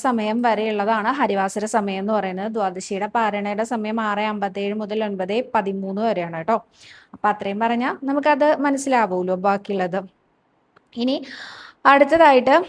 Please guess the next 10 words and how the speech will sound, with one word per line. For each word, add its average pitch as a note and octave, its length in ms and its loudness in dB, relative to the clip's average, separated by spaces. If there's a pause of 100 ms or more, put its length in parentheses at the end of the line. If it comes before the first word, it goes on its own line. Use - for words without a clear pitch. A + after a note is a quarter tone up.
(1500)
പീരിയഡ്സ് A#3+ 480 2 (120)
ആകുന്നവർക്ക് A#3 720 4
എടുക്കാമോ A3+ 440 2 (160)
എന്നാണ് A3+ 320 0 (140)
നീതു A3+ 420 2 (160)
ജയൻ A#3 300 0 (100)
എന്ന A3+ 140 0 (100)
ഭക്ത A3+ 360 0
ചോദിച്ചിരിക്കുന്നത്. G#3+ 560 -2 (160)
ഞാൻ D#4+ 140 2